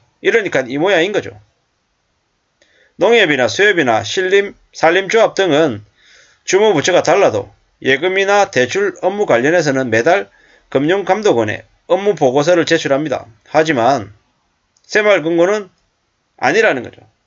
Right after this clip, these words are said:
새마을금고도 똑같이 금융감독원에 업무 보고를 해야 합니다. 그래야 바로, 바로 잡힌다라는 거죠. 댓글이 뭐라고 돼 있냐?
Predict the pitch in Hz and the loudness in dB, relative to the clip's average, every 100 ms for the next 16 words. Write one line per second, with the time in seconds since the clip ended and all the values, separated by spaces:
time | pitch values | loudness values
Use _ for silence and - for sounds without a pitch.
0 | _ - 233 214 180 214 202 196 151 196 | _ 0 2 2 2 0 0 0 0 0
1 | 190 135 107 _ _ _ _ _ _ _ | 0 -2 -4 _ _ _ _ _ _ _
2 | - 143 180 185 220 202 160 185 143 147 | -4 0 0 2 0 2 2 2 2 0
3 | 175 202 160 135 170 185 208 208 _ _ | 0 -2 0 2 2 2 0 -4 _ _
4 | _ _ _ _ _ _ 233 240 120 - | _ _ _ _ _ _ 0 0 -2 -10
5 | - - _ _ _ - - 214 254 156 | -16 -20 _ _ _ -12 -2 2 2 2
6 | 131 127 - 123 151 175 190 196 135 151 | 2 0 -2 -2 0 0 0 0 0 0
7 | 196 131 - - _ _ _ _ - - | -4 -12 -16 -20 _ _ _ _ -20 -20
8 | _ _ _ - 202 233 208 135 165 160 | _ _ _ -2 0 0 0 0 2 2
9 | 165 190 131 147 113 | 0 0 -4 -4 -8